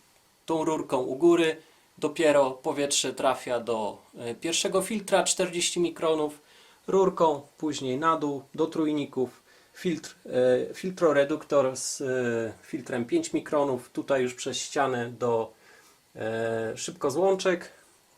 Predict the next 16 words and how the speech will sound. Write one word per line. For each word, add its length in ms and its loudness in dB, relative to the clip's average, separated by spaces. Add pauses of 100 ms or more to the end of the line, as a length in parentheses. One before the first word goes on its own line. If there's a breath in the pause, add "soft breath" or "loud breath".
(260)
i 60 0
pod 220 -2
spodem 440 2 (440 soft breath)
filtroreduktor 1120 0 (140)
czterdzieści 560 -2
mikronów 680 0 (160)
z 640 -4
naolejaczem, 920 2
tutaj 400 -2 (280)
też 420 -6
przez 280 -4
ścianę 540 0
do 140 -6
szybkozłączki. 800 -2
Jest 240 -4
to 240 0